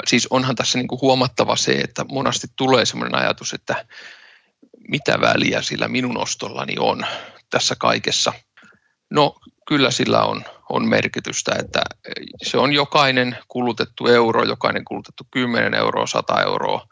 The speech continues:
tuhat euroa. Ne on kaikki ihan samanarvoisia. Ne tulee sinne, pienistä puroista kasvaa iso virta, ja, ja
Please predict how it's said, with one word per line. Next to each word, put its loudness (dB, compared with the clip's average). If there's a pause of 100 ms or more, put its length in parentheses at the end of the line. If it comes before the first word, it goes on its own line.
(680)
tuhat 0
euroa. -2 (540)
Ne 0
on -2
kaikki 2
ihan 2
samanarvoisia. 2 (600)
Ne 2
tulee 2
sinne, 0
pienistä 0 (240)
puroista 4
kasvaa 0 (340)
iso 2
virta, 2 (880)
ja, 0
ja 4